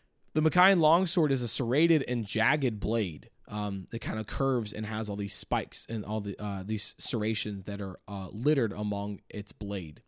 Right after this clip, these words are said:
Upon landing a melee attack, you can choose to do less damage to inflict the bleed condition, which is the homebrew rule of the day, the bleed condition. You deal one D four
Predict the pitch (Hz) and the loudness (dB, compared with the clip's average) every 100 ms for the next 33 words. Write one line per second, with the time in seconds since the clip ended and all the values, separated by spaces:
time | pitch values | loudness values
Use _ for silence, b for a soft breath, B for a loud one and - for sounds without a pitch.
0 | _ b b b - 160 160 139 185 220 | _ b b b 0 2 4 2 2 2
1 | 151 117 110 101 131 117 - - 131 131 | 2 2 2 0 0 -2 -4 -8 -4 -4
2 | - 190 208 - 156 139 113 123 202 - | -2 2 2 2 2 2 2 2 2 0
3 | 127 110 104 131 - _ - 151 127 - | -2 0 0 -4 -6 _ -2 0 0 0
4 | 175 - 127 123 107 127 160 180 180 - | -2 -2 -4 0 2 2 2 0 -2 -2
5 | 139 127 165 - 90 82 _ b b b | -2 0 0 0 -6 -10 _ b b b
6 | b 120 127 113 101 127 170 180 143 160 | b 0 2 2 0 4 4 4 6 6
7 | 143 160 160 147 131 - 127 117 110 107 | 4 2 4 4 4 2 2 2 0 2
8 | 120 98 95 107 107 120 135 139 - - | 2 0 -2 -2 0 0 0 -2 -6 -4
9 | 127 113 107 110 98 73 - _ _ _ | -2 0 0 0 -2 -8 -16 _ _ _
10 | _ _ _ _ _ _ - b b b | _ _ _ _ _ _ -20 b b b
11 | - 123 123 131 101 123 123 110 - 151 | -2 0 4 4 4 0 0 -4 0 2
12 | 147 120 123 | 4 4 2